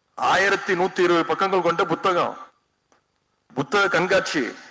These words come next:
ஐம்பத்தஞ்சு கடைகள் இருக்கக்கூடிய புத்தக கண்காட்சி, பத்து அமர்வுகள், நாற்பத்தி நாலு சிறப்பு பேச்சாளர்கள், இரண்டு நாள் அறிவு திருவிழாவை நடத்தி காட்டியிருக்கிறோம்.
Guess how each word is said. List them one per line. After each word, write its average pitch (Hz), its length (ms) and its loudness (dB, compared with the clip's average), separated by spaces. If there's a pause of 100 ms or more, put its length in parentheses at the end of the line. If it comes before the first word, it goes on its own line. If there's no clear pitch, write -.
(140)
ஐம்பத்தஞ்சு 160 540 -2 (680)
கடைகள் 180 320 0
இருக்கக்கூடிய 175 680 0
புத்தக 180 300 0
கண்காட்சி, 170 520 -2 (880)
பத்து 190 440 0
அமர்வுகள், 180 680 2 (420)
நாற்பத்தி 190 420 0
நாலு 165 240 2
சிறப்பு 196 360 0
பேச்சாளர்கள், 175 680 2
இரண்டு 180 400 2
நாள் 190 240 2
அறிவு 185 380 0
திருவிழாவை 175 580 2 (200)
நடத்தி 180 220 -2
காட்டியிருக்கிறோம். 175 580 0